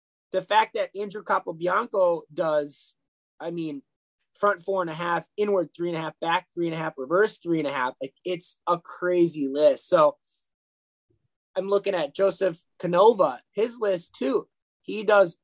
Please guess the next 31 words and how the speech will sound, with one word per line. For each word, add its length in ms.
triple 400
out, 300
front 220
four 200
and 80
a 40
half, 380
inward 540
three 140
and 100
a 40
half, 180
back 340
three 140
and 60
a 60
half, 160
reverse 460
three 220
and 80
a 40
half, 220
and 260
double 280
out. 160
His 240
easiest 640
dive 380
is 160
double 340
out 160